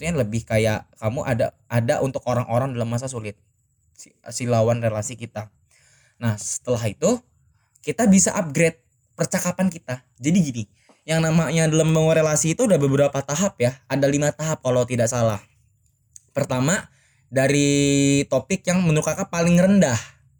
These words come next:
Bukan rendah dalam arti buruk ya, rendah tuh topik yang emang lebih basa-basi aja. Misal kayak terkait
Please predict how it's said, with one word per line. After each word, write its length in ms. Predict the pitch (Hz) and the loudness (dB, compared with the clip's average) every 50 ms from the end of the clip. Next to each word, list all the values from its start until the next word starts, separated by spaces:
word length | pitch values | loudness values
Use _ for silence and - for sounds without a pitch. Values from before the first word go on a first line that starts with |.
| _ _ | _ _
Bukan 280 | _ 143 143 - 143 143 135 | _ -4 -4 -2 -2 -2 0
rendah 220 | 139 143 143 143 139 | 0 0 0 2 2
dalam 220 | 139 139 143 143 131 | 2 2 2 2 0
arti 300 | 139 139 139 - 143 143 | -2 -4 -4 -2 -2 -2
buruk 340 | 143 147 160 202 240 233 - | 0 2 2 2 2 0 0
ya, 120 | 123 117 | 0 0
rendah 280 | 117 127 127 131 135 143 | 0 0 0 0 0 0
tuh 140 | - - 202 - _ _ _ | 0 -2 -6 -8 _ _ _
topik 400 | - 156 147 - _ - - - | -4 -4 -4 -4 _ -10 -10 -4
yang 160 | - 160 156 | -4 -4 -2
emang 520 | 139 156 156 156 156 156 156 156 156 156 - _ - - - - - - _ _ _ | -2 -2 -2 0 0 0 0 0 -2 -4 -6 _ -20 -20 -20 -20 -20 -20 _ _ _
lebih 220 | 147 147 151 151 | 0 2 2 4
basa-basi 500 | 143 156 156 165 151 139 139 139 139 156 160 | 4 4 4 4 4 4 4 4 4 4 4
aja. 220 | 170 175 156 156 123 | 4 6 6 4 4
Misal 420 | 120 127 127 127 - - 160 160 | 4 2 2 0 0 0 0 0
kayak 160 | - 143 - - | 0 -4 -4 -6
terkait 280 | 117 - 117 113 113 | -6 -4 -2 -4 -4